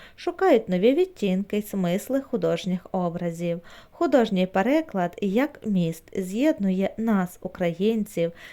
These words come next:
з іншими країнами, з усім цивілізованим світом. Вагомий внесок у розвиток української перекладацької справи зробили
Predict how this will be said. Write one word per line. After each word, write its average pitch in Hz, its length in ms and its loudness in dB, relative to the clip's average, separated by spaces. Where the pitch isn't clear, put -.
з 220 240 -4
іншими 294 540 2
країнами, 180 960 0
з 190 220 -2
усім 190 580 -2
цивілізованим 208 960 2
світом. 170 720 -4
Вагомий 247 640 4
внесок 214 680 0
у 226 60 2
розвиток 180 720 -2
української 240 1000 -2
перекладацької 269 1000 2
справи 220 720 0
зробили 190 840 2